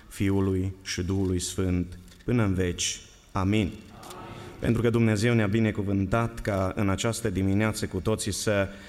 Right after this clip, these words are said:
ne găsim cu toții aici, în casa de închinare, aș dori să spun: slăvit să fie Domnul!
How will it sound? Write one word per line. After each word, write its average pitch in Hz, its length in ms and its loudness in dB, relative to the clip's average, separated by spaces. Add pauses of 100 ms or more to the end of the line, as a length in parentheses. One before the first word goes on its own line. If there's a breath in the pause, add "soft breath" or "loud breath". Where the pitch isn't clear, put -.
(160 loud breath)
ne 113 260 4
găsim 98 440 2 (120)
cu 98 160 -4
toții 107 520 -2
aici, 113 520 -2
în 90 120 -2
casa 95 320 -2
de 92 100 -2
închinare, 104 640 0 (260 loud breath)
aș 104 200 0
dori 92 240 2
să 90 160 0
spun: 95 320 4
slăvit 87 440 0
să - 120 -2
fie 87 160 0
Domnul! 110 380 2